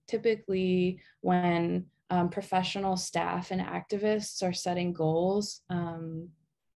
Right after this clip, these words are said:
as opposed to, like, a more collaborative community goal setting process where, um, normal people have a say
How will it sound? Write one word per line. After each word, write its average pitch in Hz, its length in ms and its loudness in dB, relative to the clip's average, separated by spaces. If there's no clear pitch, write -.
as 190 160 0
opposed 170 500 -2
to, 175 80 -4
like, 165 200 -2
a 165 40 0
more 165 260 0
collaborative 170 1000 -2
community 165 800 -6
goal 156 240 -2
setting 160 480 -4
process 165 760 -4
where, 160 440 -2
um, 160 540 2
normal 170 360 4
people 165 420 -2
have 160 180 -6
a 160 80 -2
say 156 580 2